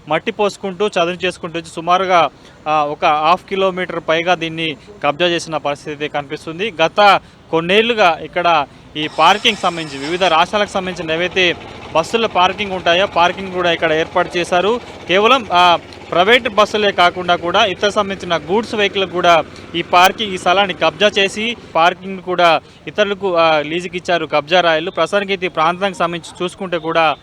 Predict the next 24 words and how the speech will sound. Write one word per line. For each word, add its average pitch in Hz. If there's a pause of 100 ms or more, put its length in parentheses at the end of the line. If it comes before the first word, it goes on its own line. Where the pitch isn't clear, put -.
(200)
ఇతర 208
రాష్ట్రాలకు 180
సంబంధించిన 175 (300)
ప్రైవేట్ 226
గూడ్స్ 208
సంబంధించిన 190
లారీ-, 165
లారీలతో 190
పాటు 165 (280)
ఇతర 202
సంబంధించిన 180
బస్సులు 156
కూడా 180
ఇక్కడ 156
ఉన్న 160
పరిస్థితి 156
కనిపిస్తుంది. 170
ఇక 190 (280)
ఈ 170
ప్రాంత-, 196
ఈ, 208 (100)
ఈ 196
ల్యాండ్కి 214
సంబంధించి, 196